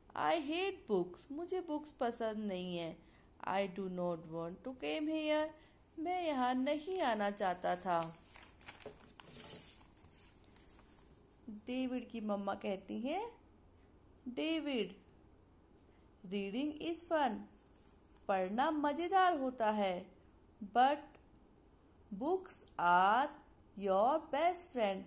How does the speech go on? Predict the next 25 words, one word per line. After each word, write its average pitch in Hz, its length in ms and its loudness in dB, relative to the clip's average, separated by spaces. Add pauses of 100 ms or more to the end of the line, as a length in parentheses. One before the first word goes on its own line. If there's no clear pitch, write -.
(400)
बुक्स - 540 -6
तो 262 380 -4 (340)
आपकी 254 640 -2 (380)
बेस्ट 349 320 0
फ्रेंड 302 300 -2
होती 262 380 -4
है। 240 320 0 (720)
You 190 160 -8 (140)
can 196 160 0 (100)
learn 302 580 0
so 302 200 0
many 262 400 -2 (200)
things 339 580 -4 (200)
from 196 380 -2
them। 170 300 -2 (800)
तुम 339 300 -2
बुक्स 220 360 -6
के 294 160 -8
द्वारा 220 440 2
बहुत 277 420 0
कुछ 349 180 -4
सीख 254 320 -6
सकते 208 460 -6
हो।" 190 360 -4 (600)
डेविड, 226 600 -4